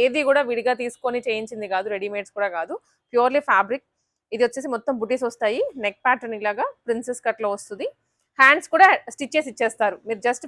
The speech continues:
ఫిట్టింగ్ ఒక్కటి చేయించుకోవాలి అంతే. బ్యాక్ ఓపెన్, ప్రతి దానికి బ్యాక్ ఓపెనే ఉంటుంది. నెక్ ప్యాటర్న్స్ మారుస్తూ ఉంటారు based on fabric and design. లెహెంగా and, ఆ, బ్లౌజ్ సేమ్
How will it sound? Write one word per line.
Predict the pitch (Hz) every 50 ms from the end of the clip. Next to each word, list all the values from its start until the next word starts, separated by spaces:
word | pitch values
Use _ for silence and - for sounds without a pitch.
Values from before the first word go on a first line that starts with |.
| -
ఫిట్టింగ్ | 269 233 277 269 262 247 226
ఒక్కటి | - 294 269 254 247
చేయించుకోవాలి | 220 214 202 - - 202 185 180 175 170
అంతే. | - - - - _ _ _ _ _ _ _ _ _ _ _ _ _ _ _ _ _ _ _ _ _ _ _ _ _ _ _ _ _ _ _ - - - - _ _ _ 220 202
బ్యాక్ | 214 208 214 - - 214
ఓపెన్, | - - 180 - - - _
ప్రతి | 233 226 269 262 262
దానికి | 247 247 269 269 453 277 240
బ్యాక్ | 196 208 - - 214
ఓపెనే | - - 220 220 220
ఉంటుంది. | 214 214 214 214 330 453 392 285
నెక్ | 254 - - -
ప్యాటర్న్స్ | 294 277 254 320 320 - 320 254
మారుస్తూ | 226 220 226 269 - - 262 226 220
ఉంటారు | 208 208 196 202 - - _ 196
based | 202 208 196 214
on | 214 208 - 208
fabric | 190 190 180 208 208 - 214 190
and | 180 185
design. | 180 190 175 170 - _ _ _ _ _ _ _ _ _ _ _ _ _ _ _ _ _ _ _ 214 233
లెహెంగా | 269 302 294 302 330 381 370 - - 240
and, | 247 247 247 226 240 240
ఆ, | 233 233 226 226 - _ 185 -
బ్లౌజ్ | 226 233 240 320 - - 269
సేమ్ | 220 214 220